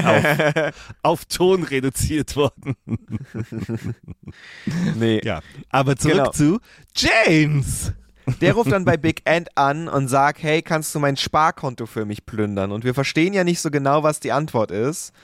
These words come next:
Speaker 2: aber wenn du die Untertitel anhast, ist das
Speaker 1: Ah.
Speaker 2: komplette Transkript dieses Gesprächs dort und Big Ed sagt dann, „Hä, James,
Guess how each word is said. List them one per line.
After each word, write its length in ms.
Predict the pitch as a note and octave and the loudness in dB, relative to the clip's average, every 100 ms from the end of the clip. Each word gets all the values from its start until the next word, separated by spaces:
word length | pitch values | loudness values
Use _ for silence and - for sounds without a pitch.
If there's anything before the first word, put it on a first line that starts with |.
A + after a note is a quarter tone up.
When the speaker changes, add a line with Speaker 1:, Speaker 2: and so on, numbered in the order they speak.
| - _ _ | -20 _ _
Speaker 2:
aber 560 | D3 F3+ B2+ A#2 D#3 G3 _ _ _ _ _ | 0 2 0 0 0 -2 _ _ _ _ _
wenn 140 | C#3+ | 0
du 60 | D#3 | 0
die 140 | D3+ | 0
Untertitel 640 | D3 G#3 A#3 G3 G#3 E3 C#3+ | 2 2 2 0 -2 -2 0
anhast, 640 | C3+ C#3+ C#3+ D3+ F#3 - - | 2 2 2 2 0 -8 -4
ist 240 | F#3 G3 | -2 -2
das 80 | F3 | 0
Speaker 1:
Ah. 100 | D#3 | 2
Speaker 2:
komplette 540 | D#3+ C3+ E3+ F3+ E3+ - | 2 2 0 2 0 0
Transkript 580 | - D#3 D#3 - - F3 | -2 0 -2 -4 -4 -4
dieses 240 | D#3 D3 - | -4 -4 -4
Gesprächs 540 | D3 - D#3 E3+ - | -6 0 2 2 0
dort 340 | C3 B2 D#3 - - - | 2 4 2 -2 -18 -6
und 180 | D#3 C#3+ | -4 0
Big 180 | D#3+ - | -2 2
Ed 140 | F#3+ - | 0 2
sagt 300 | D#3+ C#3 - | 0 0 0
dann, 240 | C#3 D#3 - _ _ | -2 -2 -8 _ _
„Hä, 240 | C#3+ D3 D3 | 2 2 2
James, 580 | C3 C#3+ D#3+ F#3+ - | 0 2 2 -2 -8